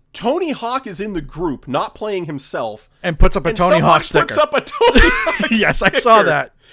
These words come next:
Speaker 1: It was very confusing, because who is Tony Hawk in this world if Tony Hawk isn't Tony Hawk?
Speaker 2: It's a paradox, man.
Speaker 1: <laughs> Whoa.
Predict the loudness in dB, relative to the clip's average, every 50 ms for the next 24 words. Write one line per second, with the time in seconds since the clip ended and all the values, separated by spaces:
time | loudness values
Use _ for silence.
0 | -20 -20 _ -10 -10 -6 -4 -4 -4 -4 -6 -8 -10 -12 -6 -2 0 2 2 2
1 | 2 0 -4 -4 -4 -4 -6 -6 -6 -10 -8 -8 -8 -8 -8 -12 -14 -14 -14 -14
2 | _ -16 -12 -10 -6 -2 0 0 0 -2 -4 -10 _ _ _ -20 -6 -2 -2 0
3 | 0 -2 -4 -4 -4 -4 -6 -6 -8 -6 -4 0 0 0 0 -2 -6 -10 -6 -2
4 | -2 -2 -2 -4 -8 -8 -6 -6 -6 -6 -8 -8 -10 -12 -14 -10 -6 -4 -2 0
5 | 0 0 0 -2 -6 -10 -8 -8 -8 -8 _ _ _ _ _ -10 -8 -8 -8 -6
6 | -6 -6 -4 -2 -2 -4 -4 -4 -8 _ _ _ -12 -12 -10 -8 -10 -10 -12 _
7 | -14 -14 -12 -12 -12 -12 -14 -14 -14 -16 -16 -18 -20 -20 -20 _ _ _ _ _
8 | -20 -12 -8 -6 -2 2 4 4 4 4 2 4 6 6 8 8 8 6 6 4
9 | 4 2 2 0 0 -2 -2 0 2 2 4 4 4 2 2 0 0 -2 -4 -6
10 | -6 -6 -6 -4 -4 -2 -2 0 0 0 0 0 0 0 -2 -4 -4 -4 -6 -6
11 | -8 -8 -8 -8 -10 -10 -10 -10 -14 -14 -14 -14 -16 -16 -10